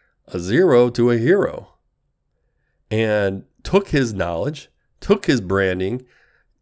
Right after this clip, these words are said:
took his sales strategy, his content marketing strategy, his digital marketing strategy, and started his own company. And in less than eighteen months, took that company from zero to seven figures.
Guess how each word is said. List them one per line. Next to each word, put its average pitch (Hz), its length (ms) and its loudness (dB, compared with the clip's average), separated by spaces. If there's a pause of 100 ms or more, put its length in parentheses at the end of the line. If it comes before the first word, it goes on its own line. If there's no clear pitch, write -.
took - 200 -4
his 160 180 2
sales 92 300 0
strategy, 98 540 -2
his 120 240 -8
content 113 480 -4
marketing 90 400 -4
strategy, 95 420 -4
his 143 300 2
digital 104 340 0
marketing 87 460 -4
strategy, 92 680 -6 (160)
and 110 80 -10
started 143 300 0
his 127 100 0
own 131 180 -2
company. 147 540 -8 (640)
And 110 100 0
in 117 220 2
less 135 220 2
than 120 160 -6 (100)
eighteen 156 560 -6
months, 147 520 -4 (300)
took 190 200 -2
that 127 200 -4
company 127 380 -4
from 92 280 -8
zero 156 520 0 (880)
to 117 140 -8
seven 117 260 -2
figures. 90 480 -8